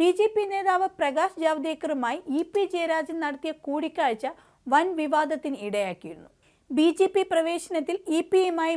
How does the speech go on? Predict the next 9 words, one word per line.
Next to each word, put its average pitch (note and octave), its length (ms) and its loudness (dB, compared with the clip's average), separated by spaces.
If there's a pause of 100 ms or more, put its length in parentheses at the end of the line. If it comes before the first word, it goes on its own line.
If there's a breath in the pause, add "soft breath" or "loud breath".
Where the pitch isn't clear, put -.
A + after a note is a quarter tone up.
(120)
മൂന്ന് F#4 320 0
വട്ടം F4 260 0 (100)
ചർച്ച D4+ 240 -2 (100)
നടത്തിയെന്ന് D4+ 480 -4 (220)
ശോഭാ F4 400 6
സുരേന്ദ്രന്റെ E4 560 -2 (140)
വെളിപ്പെടുത്തലിന് D#4+ 720 0 (120)
പിന്നാലെയാണ് C#4+ 760 -2 (240)
ജാവ്ദേക്കറുമായുള്ള C4+ 920 0